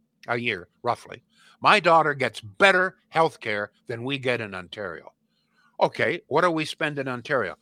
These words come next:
Well, let me tell you. This year in Ontario, I don't wanna bog you down with figures, but this is important.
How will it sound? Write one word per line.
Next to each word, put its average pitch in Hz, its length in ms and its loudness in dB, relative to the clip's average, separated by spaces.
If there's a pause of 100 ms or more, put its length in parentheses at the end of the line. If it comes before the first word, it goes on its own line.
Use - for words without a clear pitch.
(120)
Well, 120 120 -2
let 160 140 -4
me 165 140 -6
tell 170 240 -2
you. 87 140 -10 (580)
This 180 360 0
year 190 220 0
in 156 240 -4
Ontario, 127 680 -4 (400)
I - 60 -14
don't 165 100 -12
wanna 196 160 -10
bog 156 300 -2
you 151 60 -6
down 139 220 -2
with 120 140 -8
figures, 104 260 -10 (180)
but 107 140 -20
this 175 160 -4
is 226 160 -10
important. 214 500 -10